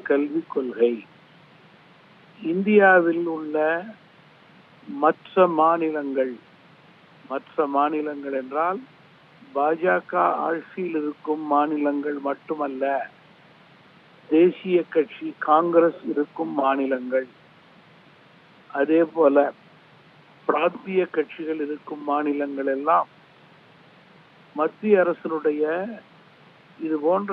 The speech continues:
திட்டங்களை ஏற்றுக்கொண்டு அதனுடைய சட்ட திட்டங்களுக்கு உட்பட்டு அதனுடைய வரையறைப்படி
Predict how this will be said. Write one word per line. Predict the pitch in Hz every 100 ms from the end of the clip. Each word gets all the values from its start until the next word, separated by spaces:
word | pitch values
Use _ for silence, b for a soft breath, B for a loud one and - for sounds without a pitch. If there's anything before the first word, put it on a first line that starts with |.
| 170
திட்டங்களை | 151 - 185 170 160 160 147 156
ஏற்றுக்கொண்டு | - 165 - 143 135 143 160 180 - - - _ _ _ - 156
அதனுடைய | 170 165 156 156 135 -
சட்ட | 170 - 208 190
திட்டங்களுக்கு | 165 - 170 160 - _ - 143 139 - 151
உட்பட்டு | 156 _ 160 151 - 156 165 165 - - - - -
அதனுடைய | 151 160 156 151 139 143
வரையறைப்படி | 156 190 185 170 156 139 139 151